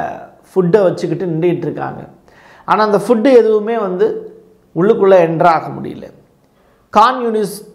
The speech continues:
உள்ளிட்ட பகுதிகள்ல இருந்து மக்கள் வந்து சிதறி வந்து அந்த கடலோர தெருக்கள்ல நடந்து போறாங்க. தன்னுடைய வீடுகளை நோக்கி அவங்க போறதாகவும், இஸ்ரேல் படைகள்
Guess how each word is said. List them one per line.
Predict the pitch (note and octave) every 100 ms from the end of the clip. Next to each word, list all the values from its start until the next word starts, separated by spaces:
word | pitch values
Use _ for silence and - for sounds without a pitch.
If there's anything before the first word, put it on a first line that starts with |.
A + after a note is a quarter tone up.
| - _ -
உள்ளிட்ட | F#3 F#3 F3+ -
பகுதிகள்ல | - F3+ G3+ F#3 F3+
இருந்து | E3+ D#3+ E3 G#3+
மக்கள் | F3+ - - A#3+
வந்து | F#3 F3+
சிதறி | G3 F#3+ G3 G3 F3+ D#3
வந்து | D3 E3+ G3 E3+
அந்த | D3+ C#3+ C#3+ C#3
கடலோர | D#3 F#3 G3+ G#3 G3+
தெருக்கள்ல | G3+ G3+ G3+ G3+ F3 F3
நடந்து | E3 F3+ F#3
போறாங்க. | E3+ E3+ E3 - - - - _ _ _
தன்னுடைய | F#3+ G3 G3 F3+
வீடுகளை | A3+ C4 A3+ G3+
நோக்கி | F#3 G3 G3+
அவங்க | F#3+ F3
போறதாகவும், | E3 F3 F3 D#3+ D3+ C#3 D#3 G#3 -
இஸ்ரேல் | F3 F3+ B3 A3+
படைகள் | G3+ G3 G3+ A3+ B3 A#3+